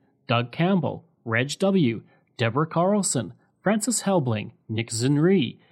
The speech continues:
Shannon Marshall, Clinton Martinez, Dimitri Shove, Aaron O'Hara Myers, Robert Dunseith, Todd Casey, Catherine Rawa, Luke S, J P Bear, Jason Hall,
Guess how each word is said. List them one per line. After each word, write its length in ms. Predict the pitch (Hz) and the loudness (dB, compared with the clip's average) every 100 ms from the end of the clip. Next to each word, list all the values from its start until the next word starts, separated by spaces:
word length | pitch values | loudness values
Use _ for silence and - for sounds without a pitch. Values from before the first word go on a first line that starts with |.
| _ - | _ -4
Shannon 400 | - 120 117 143 | 0 2 0 0
Marshall, 600 | 170 196 - 143 - - _ | 0 0 0 -2 -4 -14 _
Clinton 420 | - 120 113 143 | -6 -2 0 0
Martinez, 680 | 147 156 190 202 101 78 - _ | -2 0 4 4 2 -6 -12 _
Dimitri 400 | 101 104 104 139 | -6 -6 -4 -2
Shove, 540 | 135 185 196 127 - _ _ _ 117 | 2 2 4 2 -2 _ _ _ 0
Aaron 240 | 139 214 | 2 2
O'Hara 400 | 226 202 220 214 | 0 -4 -2 0
Myers, 500 | 190 190 117 76 - _ _ - | 2 2 0 -4 -12 _ _ -6
Robert 360 | 107 107 147 - | -4 0 -2 2
Dunseith, 560 | 190 202 - 110 - _ - | 2 4 2 -2 -4 _ -2
Todd 320 | 123 151 165 | 2 2 2
Casey, 540 | 165 156 - 170 170 - _ - | 0 0 0 -2 -2 -14 _ 0
Catherine 360 | 147 170 208 | 2 2 2
Rawa, 460 | 208 196 147 143 160 _ | 2 4 4 2 -2 _
Luke 380 | 117 104 165 175 | -8 2 2 4
S, 340 | 156 165 - - _ _ - | 0 0 -4 -8 _ _ -4
J 220 | 120 139 | 2 4
P 160 | 202 190 | 6 4
Bear, 380 | 139 131 131 _ _ _ | 4 0 -4 _ _ _
Jason 360 | - 131 131 180 | 0 0 2 2
Hall, 420 | 151 131 127 | 2 0 -2